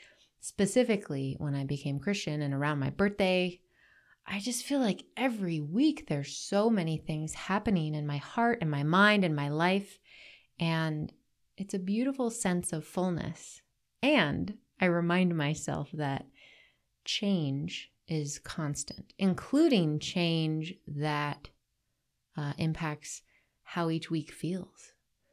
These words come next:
The ch-, there's the change of things happening in our lives, but then there's also the change of how dynamic life is or how quiet life is.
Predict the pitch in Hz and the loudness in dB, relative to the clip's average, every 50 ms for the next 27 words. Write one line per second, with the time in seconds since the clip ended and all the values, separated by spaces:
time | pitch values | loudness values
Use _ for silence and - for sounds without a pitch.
0 | _ _ _ _ _ _ _ _ _ - 160 165 160 - - - 185 175 175 170 | _ _ _ _ _ _ _ _ _ -2 -2 -2 -2 -2 -2 4 6 6 6 6
1 | 151 170 170 170 - 202 190 190 185 180 160 170 160 143 - - - 196 190 180 | 4 0 -2 2 4 4 6 6 4 4 4 2 2 0 -2 2 4 6 6 6
2 | 160 175 165 170 175 165 160 156 156 151 147 147 151 175 190 202 196 - 175 160 | 4 2 2 0 0 0 0 0 0 0 0 0 2 2 2 2 2 0 0 0
3 | 165 165 165 160 147 160 160 156 - 156 139 143 147 - - 160 160 156 151 147 | 2 0 0 0 0 0 0 0 -2 -4 -4 -4 -4 -2 -2 0 0 0 0 0
4 | 151 147 147 143 - - _ _ - - - - _ _ _ _ _ _ _ _ | 0 0 -2 -2 -6 -10 _ _ -20 -20 -20 -20 _ _ _ _ _ _ _ _
5 | - 202 190 175 175 180 170 170 165 180 226 302 330 254 - - - - - - | 2 2 4 6 6 6 6 4 4 2 2 2 2 0 -2 -6 -12 -20 -20 -20
6 | _ _ _ _ _ _ 156 147 139 139 135 - - 147 147 - - - - 165 | _ _ _ _ _ _ -4 -2 0 -2 -2 -2 -4 -4 -4 -4 -6 -6 -4 -4
7 | 165 160 151 160 156 147 - - - - 202 214 208 - - - - - 67 62 | -4 -4 -6 -6 -8 -8 -10 -12 -12 -10 -8 -8 -8 -8 -8 -8 -6 -6 -6 -6
8 | - - - - - - - - - - - | -6 -8 -10 -10 -10 -10 -12 -14 -16 -20 -20